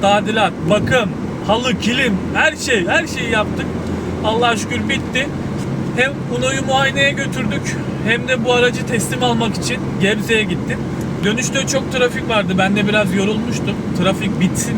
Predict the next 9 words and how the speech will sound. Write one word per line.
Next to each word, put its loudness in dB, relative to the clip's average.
diye. 2
Kartal'a 2
uğradım. 2
Kartal'da 4
Mertcan'a 2
uğradım. 2
Orada 2
muhabbet, 2
sohbet 0